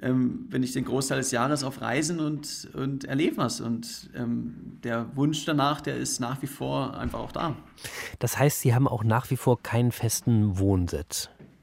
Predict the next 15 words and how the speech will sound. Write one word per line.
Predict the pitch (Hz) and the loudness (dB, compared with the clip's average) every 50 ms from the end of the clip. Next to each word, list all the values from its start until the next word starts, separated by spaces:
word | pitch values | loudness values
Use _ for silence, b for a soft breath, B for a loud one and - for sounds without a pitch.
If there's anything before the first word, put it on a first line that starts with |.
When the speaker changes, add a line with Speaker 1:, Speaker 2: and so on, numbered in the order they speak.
| _ _ _ _ _ _ _ _ _ _ - | _ _ _ _ _ _ _ _ _ _ -4
Speaker 1:
Äh, | - - 139 | 0 2 4
das | 127 156 185 | 4 4 4
ist | 190 185 - | 4 4 4
richtig. | 180 180 - 127 104 | 2 2 2 0 -2
Ich | 110 - 135 | 0 0 0
habe | 151 - | 0 2
natürlich | 147 135 - 143 139 135 | 0 2 2 2 0 2
eine, | 139 131 131 | 2 2 2
eine | 123 120 117 120 123 | 2 0 0 0 0
Meldeadresse | 117 113 139 196 196 190 180 156 - 151 175 170 - 175 156 | 2 2 4 4 4 2 2 0 0 -2 -2 0 0 0 0
und | 135 | 0
habe | 127 127 | 0 -2
auch | 131 123 | -2 -2
meine | 120 120 120 117 | -2 -2 -2 -4
Firma, | 117 - 185 208 208 185 170 151 - | -2 0 2 2 2 2 0 -2 -4